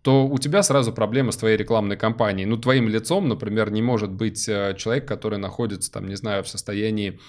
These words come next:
э, следствия или имеющий какой-то статус, там. Это п-, так или иначе затрудняет деятельность компании. Вот, э, я п-, все время пытался на это посмотреть именно с такой точки зрения,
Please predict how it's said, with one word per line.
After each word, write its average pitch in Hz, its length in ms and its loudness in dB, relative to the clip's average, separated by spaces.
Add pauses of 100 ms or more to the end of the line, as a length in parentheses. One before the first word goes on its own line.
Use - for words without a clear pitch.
(920)
э, 107 320 2
следствия 107 760 0
или 104 440 0
имеющий 113 340 -2
какой-то 104 400 -6
статус, 117 540 0
там. 98 360 -6
Это 131 260 0
п-, 127 280 0
так 156 220 0
или 135 120 0
иначе 160 320 0
затрудняет 113 540 -2
деятельность 110 380 -6
компании. 107 680 -4 (360)
Вот, 127 260 0
э, 120 400 6
я 127 240 4
п-, 156 180 0
все - 160 0
время 143 180 2
пытался 131 520 2
на 117 80 4
это 113 180 0
посмотреть 160 480 -4
именно 117 180 0
с 113 60 -4
такой 120 240 -2
точки 107 300 -8
зрения, 104 520 -4